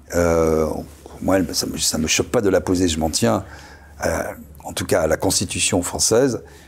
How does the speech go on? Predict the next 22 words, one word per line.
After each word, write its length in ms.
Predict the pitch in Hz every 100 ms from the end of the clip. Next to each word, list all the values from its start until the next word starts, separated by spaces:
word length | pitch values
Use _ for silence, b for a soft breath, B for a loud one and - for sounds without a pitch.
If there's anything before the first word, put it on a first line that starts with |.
| B
qu'on 120 | - 82
n'applique 400 | 76 - 80 -
pas 300 | 107 123 113
dans 160 | 82
son 160 | - 87
article 400 | 73 - - 90
premier, 520 | - 78 82 107 101
euh, 60 | 78 B B B B
sans 160 | - 87
distinction 580 | 85 - 82 - 107 104
de, 180 | 82
de, 180 | 78 78
de, 220 | 76 80
de 120 | 76 76
race, 280 | 90 101
de 60 | 87
couleur, 380 | 82 76 85 92
de, 160 | 78 78
de 100 | 76
religion, 440 | 80 76 76 82
et 40 |
cetera. 480 | - - - 95 131